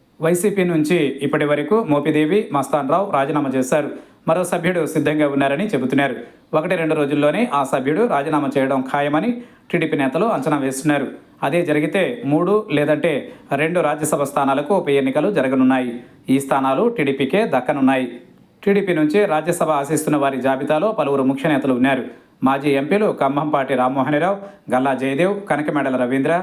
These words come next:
పనబాక లక్ష్మి, మాజీ మంత్రి ఆలపాటి రాజేంద్ర ప్రసాద్లతో పాటు పార్టీ సీనియర్ నేతలు టీడీ జనార్దన్, వర్ల రామయ్య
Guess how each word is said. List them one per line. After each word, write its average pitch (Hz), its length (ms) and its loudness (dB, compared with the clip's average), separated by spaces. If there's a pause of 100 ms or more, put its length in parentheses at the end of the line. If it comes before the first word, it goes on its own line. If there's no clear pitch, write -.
(360)
పనబాక 160 420 0
లక్ష్మి, 165 300 0 (200)
మాజీ 143 280 0
మంత్రి 151 220 0 (180)
ఆలపాటి 147 400 0
రాజేంద్ర 151 380 0
ప్రసాద్లతో 131 480 0 (100)
పాటు 151 200 0 (460)
పార్టీ 196 240 0 (100)
సీనియర్ 143 360 0
నేతలు 220 260 0 (360)
టీడీ 190 260 4 (160)
జనార్దన్, 147 520 0 (140)
వర్ల 143 280 0
రామయ్య 160 280 2